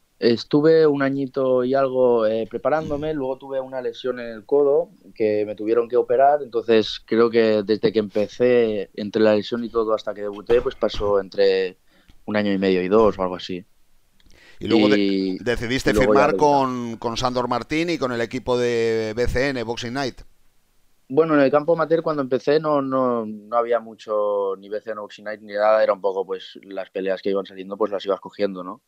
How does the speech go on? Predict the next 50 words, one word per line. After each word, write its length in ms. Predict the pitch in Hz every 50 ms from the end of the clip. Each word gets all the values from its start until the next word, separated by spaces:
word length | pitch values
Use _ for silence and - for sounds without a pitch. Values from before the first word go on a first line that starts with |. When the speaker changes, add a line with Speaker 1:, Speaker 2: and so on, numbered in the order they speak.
| _ _ _ _ _ -
Speaker 1:
De 120 | 95 95 98
aquí 160 | 95 - 101
y 40 | 101
de 100 | 101 98
ahí. 240 | 95 95 98 - _ _ _ _ _ _ _ _ _ - _ _ _ _ _ _ _ - 117
Y, 640 | 113 113 113 113 113 113 110 107 107 104 101 101 - -
y 220 | - 110 110 107
una 180 | 107 110 120 120
vez 140 | 120 117 110
ya 200 | 117 117 117 113
llevamos 360 | 113 113 113 113 113 110 110
unos 120 | 117 113
cuantos 280 | - 117 113 107 113 -
combates, 400 | - 117 113 123 123 139 139 -
sí 160 | - 123 104
que 120 | 117 110 107
B 100 | 110 107
C 140 | - 113 107
N 180 | 107 104 104
Boxing 260 | 101 98 - - 107
Night 160 | 101 104 104 -
se 60 | 107
empezó 380 | 95 92 101 - - 104 101
a, 280 | 104 101 101 98 98 95
a 140 | - - 92
hacer 260 | 95 - - 104 101
más 200 | 101 101 98 92
veladas, 720 | 98 101 117 131 131 123 123 127 123 123 123 120 113 _
tenía 300 | - 107 98 98 104 101
más 140 | 104 101 98
continuidad 640 | - 104 95 - 101 104 107 107 117 123 127 127 127
y 80 | 117 107
empezó 380 | - - - - _ - 98
a 100 | 98 95
ser 240 | - - 98 98 92
una 220 | 98 98 95 92
promotora 400 | 87 92 92 92 92 - 98 98
más 100 | 98 95
importante. 580 | 95 90 90 98 98 - 110 113 110 127 131 - _ _ - - - _
Entonces 240 | _ - 98 101 101
ya 100 | 107 104
n-, 200 | 107 104 104 - - - -
nos 280 | - 98 104 107 - -
fijamos 440 | 104 95 - 104 101 101 104 101
normalmente 960 | 98 101 98 98 101 101 98 98 101 98 92 - 110 107 95 80 98 98 98 101
en 200 | 98 101 104 -
ir 400 | - 95 98 98 95 98 95 - -
hacia 340 | 98 95 95 90 - 104 90
sus 140 | - 92 90
veladas. 460 | 92 92 92 90 87 87 82 - -